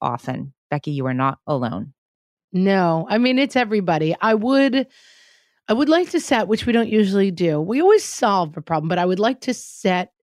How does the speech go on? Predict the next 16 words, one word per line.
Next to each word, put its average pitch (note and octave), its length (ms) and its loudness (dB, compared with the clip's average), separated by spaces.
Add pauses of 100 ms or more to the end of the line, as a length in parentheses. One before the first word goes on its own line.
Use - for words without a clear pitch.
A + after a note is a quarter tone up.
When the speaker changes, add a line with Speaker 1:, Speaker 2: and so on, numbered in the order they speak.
(220)
Speaker 2:
an F#3 140 -2
intention D3+ 840 -6 (500)
for E3 100 -4
this D3+ 220 -4
episode, C#3 440 -10
Amy, C#3 380 -10
if D#3 160 -8
I D3 80 -4
may. C3 320 -8 (1040)
I A3+ 100 2
want B3+ 280 2
us C#4 180 0
to A#3 100 -4
stop E3+ 280 -2
doing D#3 300 0
this. - 360 -20